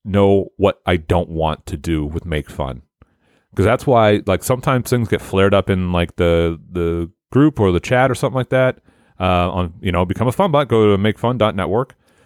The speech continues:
Sometimes things flare up there. And I've had people, like, uh, write to me personally and be like, "Hey, uh, you should take this down," or whatever.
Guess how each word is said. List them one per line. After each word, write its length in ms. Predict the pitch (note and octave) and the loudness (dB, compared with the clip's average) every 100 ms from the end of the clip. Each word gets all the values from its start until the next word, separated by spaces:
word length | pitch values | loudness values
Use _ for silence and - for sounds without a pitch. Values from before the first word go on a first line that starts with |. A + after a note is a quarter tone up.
| _ | _
Sometimes 320 | - E3+ F#3+ | -4 -2 0
things 180 | D#3+ C#3 | -2 -2
flare 220 | - A2 | 0 4
up 140 | A2 - | 4 2
there. 280 | C#3+ D3+ - _ _ _ _ _ | 0 0 -4 _ _ _ _ _
And 280 | A2 G#2+ G#2 | 0 2 2
I've 120 | G#2+ | 0
had 340 | - D#3 D#3+ | 0 -2 -2
people, 480 | - B2 D3+ E2+ E2 F2+ | -4 -4 -2 0 -2 0
like, 220 | F2 - _ _ _ _ _ _ _ - | -2 -2 _ _ _ _ _ _ _ -6
uh, 340 | G2 F2+ F2 E2 - _ _ - | 0 2 2 -2 -8 _ _ -2
write 220 | G#2 C3+ | 0 0
to 100 | - | -2
me 400 | A2 D3 A#2 G2+ _ _ - | -2 0 0 -2 _ _ -4
personally 600 | A#2+ E3 - E2+ D#2 G#2 - _ _ _ _ _ _ _ A2 | 0 0 0 -2 0 -2 -6 _ _ _ _ _ _ _ -2
and 80 | G#2 | 2
be 80 | |
like, 140 | G2+ G2 | 4 2
"Hey, 320 | A#2+ A2+ F2+ - _ _ _ _ | 2 2 0 -4 _ _ _ _
uh, 280 | G2+ F#2+ F#2 | 0 2 2
you 120 | A#2+ | 0
should 180 | A2+ A#2 | 0 0
take 220 | - G#2 | 0 -2
this 140 | - F#2+ | -2 -2
down," 360 | A2 A2 F#2+ F#2 | 0 2 2 2
or 240 | F2+ F2+ | 2 2
whatever. 520 | F#2+ G2 C3 F2 D#2 | 2 2 4 2 0